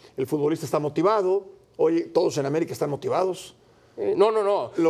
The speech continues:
Speaker 2: Son,
Speaker 1: único
Speaker 2: son
Speaker 1: que no, que no echen campanas al vuelo.
Speaker 2: No, ya las echaron.
Speaker 1: Que no
Speaker 2: Desde
Speaker 1: lo
Speaker 2: hace
Speaker 1: echen.
Speaker 2: rato. No, ya las
Speaker 1: No, no,
Speaker 2: echaron,
Speaker 1: no,
Speaker 2: Paco.
Speaker 1: no, no,
Speaker 2: Desde hace
Speaker 1: porque
Speaker 2: rato, así es, se ilusiona.
Speaker 1: ya me conozco
Speaker 2: El
Speaker 1: la
Speaker 2: torneo
Speaker 1: historia.
Speaker 2: regular y el
Speaker 1: Sí.
Speaker 2: liguilla,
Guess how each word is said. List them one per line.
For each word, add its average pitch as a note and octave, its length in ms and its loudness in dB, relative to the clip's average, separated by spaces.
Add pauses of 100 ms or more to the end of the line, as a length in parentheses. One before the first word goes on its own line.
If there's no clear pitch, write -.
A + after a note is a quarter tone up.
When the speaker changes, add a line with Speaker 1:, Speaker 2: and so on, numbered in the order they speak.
Speaker 2:
Son, A3 100 2
Speaker 1:
único - 200 -2
Speaker 2:
son D#3+ 100 0
Speaker 1:
que E3 60 6
no, F#3+ 580 2
que C#3 120 0
no D#3 140 0
echen F#3 200 2
campanas D#3 380 -4
al D#3+ 80 2
vuelo. F#3 280 2
Speaker 2:
No, B3+ 60 4
ya A#3+ 140 2
las C#4+ 160 0
echaron. F#3 380 0 (560)
Speaker 1:
Que - 80 2
no G3 80 6
Speaker 2:
Desde - 120 4
Speaker 1:
lo B3 60 4
Speaker 2:
hace - 140 -2
Speaker 1:
echen. A3 100 0
Speaker 2:
rato. G#3 300 -2
No, G3 180 4
ya G#3+ 140 4
las C#4+ 100 2
Speaker 1:
No, A#3+ 100 2
no, G3 40 0
Speaker 2:
echaron, C#3 260 0
Speaker 1:
no, A#2+ 100 -6
Speaker 2:
Paco. C3+ 120 -4
Speaker 1:
no, C4+ 300 2
no, C4+ 80 2
Speaker 2:
Desde A#3 240 4
hace A4 160 4
Speaker 1:
porque A4 120 4
Speaker 2:
rato, G#4+ 200 4
así G4+ 420 2
es, - 60 -6
se C4+ 100 -2
ilusiona. G4+ 440 4
Speaker 1:
ya - 60 2
me - 80 2
conozco A4 220 4
Speaker 2:
El - 80 2
Speaker 1:
la A4 80 4
Speaker 2:
torneo A4+ 240 2
Speaker 1:
historia. E4+ 180 2
Speaker 2:
regular E4 380 2
y E4 60 -6
el B3+ 100 -2
Speaker 1:
Sí. C4+ 100 -2
Speaker 2:
liguilla, D4+ 280 2